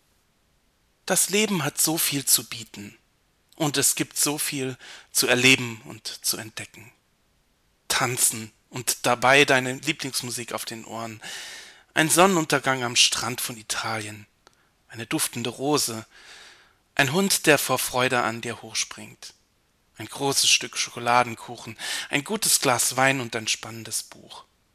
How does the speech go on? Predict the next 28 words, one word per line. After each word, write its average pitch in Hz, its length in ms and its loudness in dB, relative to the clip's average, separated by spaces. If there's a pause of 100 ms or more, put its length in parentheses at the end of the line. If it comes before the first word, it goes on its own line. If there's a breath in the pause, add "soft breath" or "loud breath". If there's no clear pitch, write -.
(200)
Mit - 160 -8
Freunden 131 460 0
zusammensitzen 123 800 2
und 113 180 -12
lachen. 120 420 2 (720 loud breath)
Beim 156 140 -2
Fußballspiel 170 680 -2
mitfiebern. 113 840 -6 (400)
Sich - 220 0
im 117 180 -4
Wald 131 340 2 (360 loud breath)
die 127 100 -4
Sommersonne 143 760 4
aufs - 220 -4
Gesicht 120 400 -2
scheinen 117 340 -2
lassen 113 380 -8 (320 loud breath)
und 120 120 -10
die 113 60 -8
frische - 340 0
Luft - 360 -10
einatmen. 110 720 -16 (580)
Das - 160 -8
Geräusch 120 400 0
von 117 200 -6
Blättern 117 360 -10
im 113 160 -16
Wind 113 340 -12